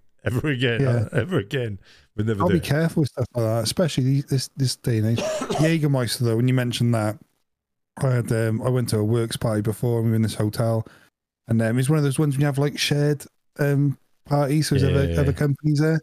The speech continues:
Speaker 1: Yeah.
Speaker 2: And, um, I got absolutely wasted, and I met this guy from Welsh Water, and we just, I think I was stood at the bar the whole night.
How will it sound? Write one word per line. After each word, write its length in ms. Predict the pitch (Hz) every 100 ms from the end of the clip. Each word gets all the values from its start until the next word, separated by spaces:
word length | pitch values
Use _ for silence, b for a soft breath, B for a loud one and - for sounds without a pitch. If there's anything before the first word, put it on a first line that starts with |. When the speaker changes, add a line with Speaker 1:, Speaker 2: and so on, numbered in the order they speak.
| -
Speaker 1:
Yeah. 160 | 98 95 - _ _ _ -
Speaker 2:
And, 160 | 127
um, 340 | 127 123 123 127 -
I 60 | 131
got 240 | - - _ -
absolutely 480 | 131 - - 117 110
wasted, 560 | 120 110 - 101 98 113
and 80 |
I 60 | 113
met 240 | 120 113 - _
this 140 | 123 110
guy 240 | - 110
from 240 | 107 117 113
Welsh 280 | 117 110 -
Water, 440 | 117 113 113 113
and 100 | 107
we 80 | 110
just, 460 | 117 - - - - -
I 80 | 143
think 160 | 175
I 40 | 143
was 80 |
stood 200 | - -
at 60 | 110
the 80 | 107
bar 220 | 127 113
the 80 | 107
whole 200 | 107 104
night. 300 | 113 123